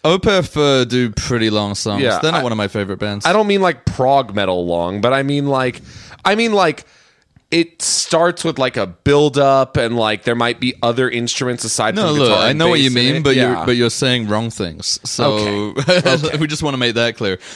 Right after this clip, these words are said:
Speaker 1: No, you're right. Cannibal Corpse are very, very to the point, and for a
Speaker 2: Right.
Speaker 1: band who have been around as long as they have, I think they started in eighty-five or somewhere around that region.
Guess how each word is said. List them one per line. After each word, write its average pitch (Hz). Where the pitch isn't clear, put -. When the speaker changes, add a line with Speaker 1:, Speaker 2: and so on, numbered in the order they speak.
Speaker 1:
No, 175
you're 151
right. 170
Cannibal 156
Corpse 156
are 143
very, 131
very 127
to 117
the 107
point, 110
and 123
for 160
a 175
Speaker 2:
Right. 156
Speaker 1:
band 147
who 143
have 120
been 131
around 123
as 107
long 120
as 113
they 113
have, 117
I 110
think 208
they 110
started 110
in 101
eighty-five 90
or 87
somewhere 120
around 92
that 101
region. 92